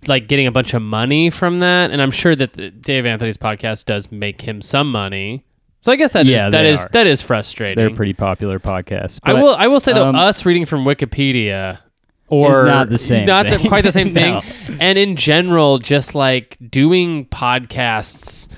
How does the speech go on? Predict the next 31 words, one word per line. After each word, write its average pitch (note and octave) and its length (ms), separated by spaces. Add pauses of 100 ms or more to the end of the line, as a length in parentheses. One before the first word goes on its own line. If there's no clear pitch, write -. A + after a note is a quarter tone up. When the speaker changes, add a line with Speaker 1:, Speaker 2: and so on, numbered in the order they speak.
(420)
Speaker 1:
I A#3 140
don't A#3 140
know. D#3 200
I F#3+ 160
like E4+ 220
the, G#3 120
I A3+ 120
like D4 240
the F#3 80
podcast D#3 600
verse C3+ 440
being, C#3 460
like, A2+ 460
the A#2+ 140
Wild A2 420
West G#2 380
a B2 40
little A#2+ 220
bit. B2 380
Like, A#2 300
I'm D3+ 180
not G3 160
into C#3+ 260
Speaker 2:
I B2 60
know. A#2+ 140
Speaker 1:
plagiarism, F#3+ 760
but E3+ 120
I D3+ 60
am F#3 220
into, F3 300
like, B2+ 400